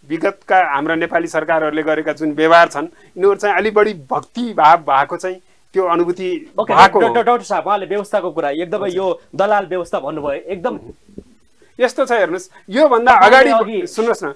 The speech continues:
Speaker 1: योभन्दा अगाडि बनेका कुनै पनि सरकारले
Speaker 2: अहँ।
Speaker 1: भनेअनुसार काम नगर्दाखेरि नागरिकको मनमा धेरै प्रश्नहरू उठेका छन्।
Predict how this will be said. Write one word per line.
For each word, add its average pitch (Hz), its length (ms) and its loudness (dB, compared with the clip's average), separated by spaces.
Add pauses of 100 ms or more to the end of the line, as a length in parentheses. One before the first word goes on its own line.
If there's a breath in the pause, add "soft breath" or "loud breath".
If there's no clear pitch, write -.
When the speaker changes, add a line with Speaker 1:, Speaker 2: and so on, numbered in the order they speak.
(140)
Speaker 1:
योभन्दा 233 400 4
अगाडि 220 380 4
बनेका 208 380 4
कुनै 320 260 0
पनि 277 200 -4
सरकारले 180 720 0
Speaker 2:
अहँ। 143 260 -8 (260)
Speaker 1:
भनेअनुसार 214 540 0
काम 214 260 2
नगर्दाखेरि 196 640 0
नागरिकको 208 480 0
मनमा 202 240 -4
धेरै 175 280 -2
प्रश्नहरू 175 540 -2
उठेका 135 220 -8
छन्। 127 180 -16